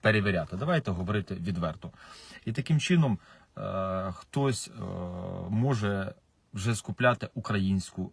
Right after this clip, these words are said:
земельку. Я вам зачитаю, що таке за термін цей land grabbing, е, де він вже застосовувався, е, практично і, в принципі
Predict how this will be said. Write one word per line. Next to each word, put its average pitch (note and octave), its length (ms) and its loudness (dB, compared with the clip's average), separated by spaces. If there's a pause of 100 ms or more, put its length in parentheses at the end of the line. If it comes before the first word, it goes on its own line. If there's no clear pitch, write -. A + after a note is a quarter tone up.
(120)
земельку. F2+ 720 -2 (1080)
Я D3 140 4
вам C#3 140 4
зачитаю, A2 360 2
що B2 140 -2
таке G#2 220 -4
за F#2 100 -4
термін F#2+ 340 -4
цей E2+ 180 -8
land F#2+ 280 -4
grabbing, C#3 340 -2 (200)
е, F#2 420 -8
де A#2+ 160 0
він G#2+ 120 2
вже F2+ 180 -2
застосовувався, B2 1040 -2
е, F#2 520 -8
практично A#2 720 2 (100)
і, G#2 140 0
в E2+ 60 -2
принципі A#2+ 600 2